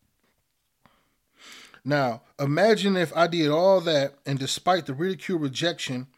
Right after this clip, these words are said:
lack of gratitude, those not following the instructions, and I personally came to your house and showed you how to utilize all the options that came with the vehicle,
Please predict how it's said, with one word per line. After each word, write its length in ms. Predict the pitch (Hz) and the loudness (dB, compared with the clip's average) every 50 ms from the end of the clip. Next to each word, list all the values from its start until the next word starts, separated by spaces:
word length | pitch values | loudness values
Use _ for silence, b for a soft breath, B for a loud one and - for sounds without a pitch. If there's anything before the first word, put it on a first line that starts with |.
| B B B B B B | B B B B B B
lack 280 | 127 143 165 170 - | 0 2 2 2 0
of 120 | 156 135 123 | -2 -6 -4
gratitude, 680 | 139 156 165 175 165 143 - - 135 123 120 123 117 - - | -2 -2 0 0 -2 -4 -8 -8 -8 -8 -8 -10 -12 -14 -8
those 300 | - 143 143 156 139 123 | -6 -4 -4 -4 -4 -4
not 220 | 139 135 127 120 | -4 -4 -6 -6
following 480 | - - 156 175 196 196 190 190 180 165 | -4 -4 -2 -2 0 -2 -2 -4 -6 -6
the 160 | 170 180 170 | -8 -8 -6
instructions, 760 | 165 156 - - - 165 160 156 - - 156 151 151 - - B B B B B B B B B B B _ | -6 -6 -8 -6 -4 -4 -4 -4 -6 -8 -10 -10 -10 -12 -16 B B B B B B B B B B B _
and 100 | 127 127 | -10 -10
I 120 | 107 98 - - _ | -10 -10 -12 -16 _
personally 580 | - - 175 190 196 190 - 185 175 170 165 | -10 -6 -2 -2 -2 -2 -4 -6 -6 -6 -8
came 320 | 160 143 - 165 160 160 147 | -10 -10 -10 -8 -8 -8 -10
to 120 | - 156 | -10 -8
your 100 | 151 143 | -6 -6
house 300 | 131 143 143 143 143 - | -4 -4 -4 -4 -4 -8
and 100 | 120 113 | -8 -8
showed 440 | - - - 147 151 156 160 147 - | -6 -6 -4 -4 -4 -4 -4 -6 -8
you 100 | 151 139 | -6 -6
how 120 | 143 131 | -6 -6
to 80 | 117 117 | -8 -10
utilize 640 | 117 131 165 170 147 143 135 131 120 113 110 - B B B B B _ | -12 -10 -8 -6 -6 -6 -6 -6 -8 -8 -10 -12 B B B B B _
all 260 | 139 165 190 196 196 | 2 6 6 6 6
the 180 | 185 165 - - | 6 2 2 2
options 500 | 156 160 185 185 180 - - 156 143 127 127 | 2 2 4 4 2 0 -4 -6 -6 -6 -6
that 120 | 127 117 | -10 -12
came 320 | - - 175 185 190 180 | -8 -6 -4 -4 -4 -4
with 140 | 175 185 - | -4 -6 -6
the 60 | 139 | -8
vehicle, 460 | 123 117 123 113 104 - - 110 110 | -8 -8 -8 -10 -10 -12 -16 -18 -20